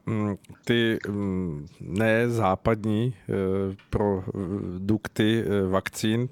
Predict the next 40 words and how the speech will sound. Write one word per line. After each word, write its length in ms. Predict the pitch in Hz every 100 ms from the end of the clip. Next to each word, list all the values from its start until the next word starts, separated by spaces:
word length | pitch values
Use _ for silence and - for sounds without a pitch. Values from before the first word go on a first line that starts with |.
| -
právě 360 | - 98 101 104
myslím 640 | 104 - 107 107 92 71 - - 87
Sputnik 540 | 85 - 101 - 110 104
nebo 180 | 101
Sinopharm, 600 | 98 104 101 - 110 113 110 - - - - -
to, 140 | 113
že, 340 | 135 120 117 85
to, 120 | 113
že 140 | 113 117
vlastně 540 | 117 - - 127 123 - - - - 110
je 160 | 101
tady 220 | 104 113
určitá 520 | 113 107 127 - 120 120
poptávka 640 | 127 - 110 107 - 123
v 60 | 117
některých 440 | 107 - 117 120
zemích 360 | 123 120 135 131
a 80 |
zároveň 460 | 117 110 110 120 120
je 100 | 120
tady 180 | 120 120 117
jakási, 520 | 113 117 117 - 131 127 - - - - - -
eh, 80 |
oponentura 840 | 95 - - 139 135 117 123 123 120 -
tomu, 340 | 113 120 123
že, 360 | 117 120 113 117
že 200 | 104 117
se 180 | 110 120
jedná 400 | 113 113 117 117
o 100 | 101
to, 180 | - 117
že 180 | 110 110
prostě 400 | - 107 - 120
to 140 | -
není 240 | 110 107 113
v 60 |
pořádku, 580 | - 107 113 104 107 110
že, 180 | 104 98
že 180 | - 98
tyto 420 | - 98 104 98